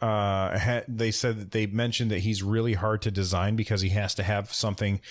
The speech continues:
for everybody that he captures. Um, Bowser has a crazy new transformation for his, uh, ult-, Ultimate Smash. Uh, let's see, what else? We've got, uh, Zelda is based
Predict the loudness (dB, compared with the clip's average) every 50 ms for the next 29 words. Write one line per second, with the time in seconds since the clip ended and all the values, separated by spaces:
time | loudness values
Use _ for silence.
0 | -16 -16 -16 -16 -8 -6 -4 -2 0 0 0 0 0 2 2 2 2 2 2 2
1 | 0 0 -2 -2 -2 0 0 0 0 -2 -2 0 0 -2 -4 -6 -12 -18 -20 -20
2 | -20 _ _ -6 -2 0 0 2 2 0 -2 -4 -6 _ -2 0 2 2 0 0
3 | 0 0 0 0 0 0 -2 -2 -4 -6 -4 -2 0 0 2 2 2 0 0 0
4 | 0 0 0 0 -2 -2 -2 0 0 0 -2 -2 -2 0 0 2 0 0 0 0
5 | -2 -2 -2 -2 -2 0 0 0 0 2 2 2 2 0 0 -2 -2 -4 -4 -8
6 | -12 -20 -20 -20 -20 -20 -20 _ -6 -4 -2 -2 -2 -4 -2 -2 -2 -2 -2 -4
7 | -6 -2 0 0 0 0 0 -2 0 -2 -2 0 0 2 2 2 2 0 0 -2
8 | -6 -8 -12 -18 -20 -20 _ _ _ _ _ _ _ -20 _ -20 -20 _ _ _
9 | _ _ -12 -6 -2 -2 0 0 2 2 0 0 -2 -2 -2 0 0 0 0 0
10 | 0 0 0 0 0 -2 -2 -2 -4 -4 -4 -2 -2 0 2 2 0 0 -2 -6
11 | -12 _ -20 -20 -20 _ _ _ _ _ -2 0 0 0 0 0 0 0 0 0
12 | 0 0 0 0 0 0 0 0 0 -2 -2 0 0 0 2 0 0 -2 -4